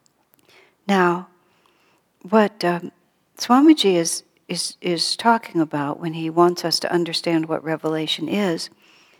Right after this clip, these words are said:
is that there is always this difficulty because not everyone has the state of consciousness that will draw to us a true revelation. Although all of us,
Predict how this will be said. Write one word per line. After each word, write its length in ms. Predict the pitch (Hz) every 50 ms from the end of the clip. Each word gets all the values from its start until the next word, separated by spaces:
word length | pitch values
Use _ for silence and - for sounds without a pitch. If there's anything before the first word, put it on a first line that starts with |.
| _ _ _ _ _ _ _ _ _
is 220 | - 226 208 214 -
that 400 | 233 226 220 - - 180 190 185
there 200 | 233 233 226 214
is 120 | 220 208 - -
always 600 | - 226 254 277 277 254 233 220 214 208 202 190
this 220 | 185 196 208 202 -
difficulty 880 | - 240 262 - - 269 - - 190 165 156 - - - - - - _ _ _ _ _ _ _ _ _ _ _ _ _ _ _ _ _ _ -
because 600 | 185 202 202 - - 233 220 202 202 190 - -
not 300 | 208 214 214 220 214 - -
everyone 640 | 214 247 254 - 302 294 277 214 185 170 165 170
has 680 | 175 - - 240 254 269 254 202 175 170 170 175 - - - _ _ _ _ _ _ _ _ _ -
the 120 | - 185
state 300 | 180 - - 214 196 180
of 140 | 180 175 -
consciousness 880 | - - 247 277 302 294 - 247 233 - - 180 170 165 170 165 - -
that 180 | 190 - -
will 120 | 185 190 185
draw 360 | 185 185 196 208 220 233 240
to 240 | 233 - 190 180 - -
us 260 | - 165 160 165 -
a 40 | 196
true 260 | - - - 214 202
revelation. 720 | 180 175 165 156 - 180 185 220 240 240 226 - - - 330 - - - - - - -
Although 320 | - 226 226 247 240 - -
all 260 | - 269 320 359 359
of 160 | 359 339 -
us, 320 | 180 165 170 175 - -